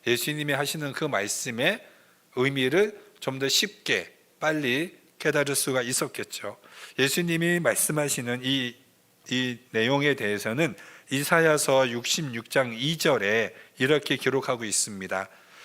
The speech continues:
"나 여호와가 말하노라. 내 손이 이 모든 것을 지었으므로 그들이 생겼느니라.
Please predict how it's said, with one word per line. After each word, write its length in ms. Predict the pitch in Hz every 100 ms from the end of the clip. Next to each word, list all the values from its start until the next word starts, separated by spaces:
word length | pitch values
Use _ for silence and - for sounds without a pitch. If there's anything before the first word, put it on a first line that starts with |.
| - - -
"나 400 | 123 135 135 123
여호와가 520 | 113 127 131 131 151
말하노라. 760 | 127 113 117 107 95 104 160 - - _
내 280 | 113 117 123
손이 560 | 113 156 147 113 139 -
이 200 | 131 139
모든 360 | 120 117 135
것을 320 | 131 123 160 151
지었으므로 880 | - 127 127 - 113 101 113 208 - - -
그들이 440 | - 120 113 113 156
생겼느니라. 960 | - 160 156 151 123 101 98 101 95